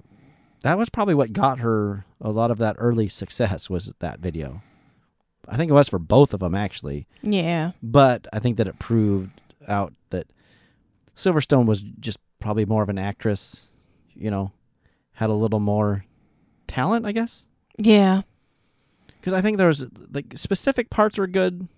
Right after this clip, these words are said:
Speaker 1: for Liv.
Speaker 2: Mm-hmm.
Speaker 1: But I think that obviously Alicia Silverstone was more of an actress.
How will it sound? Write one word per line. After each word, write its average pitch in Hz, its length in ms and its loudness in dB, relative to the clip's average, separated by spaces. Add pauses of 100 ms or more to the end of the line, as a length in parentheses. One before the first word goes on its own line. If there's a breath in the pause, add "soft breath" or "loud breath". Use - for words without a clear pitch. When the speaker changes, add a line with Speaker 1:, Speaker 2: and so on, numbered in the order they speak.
(240)
Speaker 1:
for 151 540 0
Liv. 160 500 2 (400)
Speaker 2:
Mm-hmm. 254 320 6 (680 soft breath)
Speaker 1:
But 170 280 0
I 147 100 0
think 165 240 -2
that 151 160 0 (240)
obviously 123 720 0 (480)
Alicia 120 320 0
Silverstone 110 680 0
was 98 220 -2
more 98 260 0
of 95 80 -2
an 98 100 -4
actress. 87 680 -8